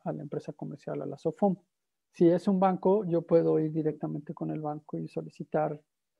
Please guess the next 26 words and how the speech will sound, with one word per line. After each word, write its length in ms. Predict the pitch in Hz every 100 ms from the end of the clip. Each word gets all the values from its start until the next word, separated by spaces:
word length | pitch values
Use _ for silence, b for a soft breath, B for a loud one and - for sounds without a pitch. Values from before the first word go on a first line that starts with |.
| _ _ _ _
que 120 | 170
me 100 | 160
aclaren 420 | 151 180 175 165
por 220 | - 156
qué 80 | -
está 220 | 156 -
mala 220 | 156 151 151
información 540 | 156 147 147 - 156
en 60 | 156
mi 60 |
historial 580 | - - 160 180 202 185
o 100 | 170
la 80 | 156
empresa 300 | 151 160 151
comercial. 480 | 165 165 - 196 196 _ _ _ _ _ _ _ _
O 160 | - 202
también 380 | 226 220 233 247
puedo 340 | 262 247 233
ir 320 | 214 208 220 - _ _ _ _
y 100 | 190
solicitarle 720 | - 190 170 185 - 214 202
a 40 | 208
la 140 | 175
Sociedad 320 | - 170 170
de 60 | 170
Información 560 | - 170 156 - 165